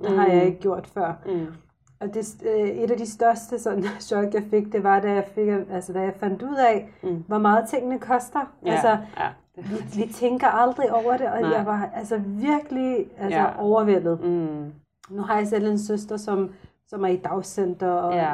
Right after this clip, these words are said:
Speaker 1: der er nogen, som er bo-, er i botilbud.
Speaker 2: Mm.
Speaker 1: Altså, hvad tingene koster,
Speaker 2: Ja.
Speaker 1: det er jo helt vildt.
Speaker 2: Ja.
Speaker 1: Øhm, og
Speaker 2: Altså,
Speaker 1: det
Speaker 2: vi
Speaker 1: kan
Speaker 2: har
Speaker 1: man
Speaker 2: jo også
Speaker 1: sige
Speaker 2: en datter, der har sukkersyge,
Speaker 1: Ja.
Speaker 2: type et diabetes.
Speaker 1: Ja.
Speaker 2: Det er jo også sådan noget, at vi først har fået øjnene op for.
Speaker 1: Præcis.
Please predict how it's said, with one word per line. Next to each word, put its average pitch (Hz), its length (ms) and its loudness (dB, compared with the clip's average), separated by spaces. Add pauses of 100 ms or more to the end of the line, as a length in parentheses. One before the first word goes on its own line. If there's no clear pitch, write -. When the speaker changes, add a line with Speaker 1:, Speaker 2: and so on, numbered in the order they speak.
Speaker 1:
der 202 60 -2
er 196 80 0
nogen, 208 320 2
som 190 380 0 (180)
er 185 40 -18 (120)
bo-, 180 80 -10
er 208 100 -6
i 196 60 2
botilbud. 202 640 -4 (240)
Speaker 2:
Mm. 165 160 -8 (140)
Speaker 1:
Altså, 226 200 -6
hvad 208 140 -4
tingene 254 460 -8
koster, 220 480 -8
Speaker 2:
Ja. 247 60 0
Speaker 1:
det 254 60 4
er 240 100 6
jo 240 60 0
helt 254 440 -8
vildt. 240 200 -2
Speaker 2:
Ja. 156 120 -2 (400)
Speaker 1:
Øhm, 190 500 2 (180)
og 220 80 2
Speaker 2:
Altså, - 140 2
Speaker 1:
det 175 60 -2
Speaker 2:
vi 208 60 0
Speaker 1:
kan 285 100 4
Speaker 2:
har 196 80 10
Speaker 1:
man - 80 6
Speaker 2:
jo - 60 6
også 277 140 4
Speaker 1:
sige 240 80 0
Speaker 2:
en 208 60 -2
datter, - 260 6
der 196 140 -2
har - 440 -6 (120)
sukkersyge, 180 760 -4
Speaker 1:
Ja. 220 280 2
Speaker 2:
type 165 180 -8
et 180 200 -6
diabetes. 180 300 0
Speaker 1:
Ja. 220 360 0
Speaker 2:
Det 208 60 -4
er - 20 -2
jo 196 120 0
også 180 200 2 (280)
sådan 190 140 -2
noget, 160 180 0
at 165 200 -8 (100)
vi 185 320 -8
først 170 240 0
har 190 80 -14
fået 170 200 -6
øjnene 160 340 -4
op 156 240 -4
for. 151 240 -2
Speaker 1:
Præcis. 240 500 -14